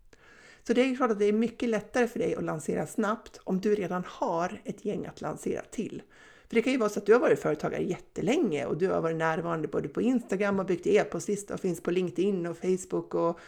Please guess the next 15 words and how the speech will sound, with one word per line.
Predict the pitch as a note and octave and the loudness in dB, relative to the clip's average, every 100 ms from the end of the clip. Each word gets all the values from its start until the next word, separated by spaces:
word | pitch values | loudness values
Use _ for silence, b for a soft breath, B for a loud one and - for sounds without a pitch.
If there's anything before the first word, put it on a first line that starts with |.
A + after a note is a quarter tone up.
| B B | B B
ja, | G3+ | 2
vilka | F#3 F3+ | 4 2
kanaler | F3+ F3 D#3+ D#3+ | 0 2 4 4
du | D#3 | 2
nu | D#3 | 0
har. | D3+ D3+ F3+ A3 B B B B _ | 0 0 0 -2 B B B B _
Men | G#3 G#3+ G#3 | 2 4 4
du | G3+ | 6
har | A3+ | 8
aldrig | A3+ G#3+ | 8 6
erbjudit | G#3 F#3+ F#3+ | 4 2 -2
just | G3+ F#3+ | -2 0
en | F#3+ | 2
medlemstjänst | A3 G3+ G#3 G3 C4 F#4+ | 2 2 0 0 -2 -4
tidigare. | - - - - | -4 -4 -4 -6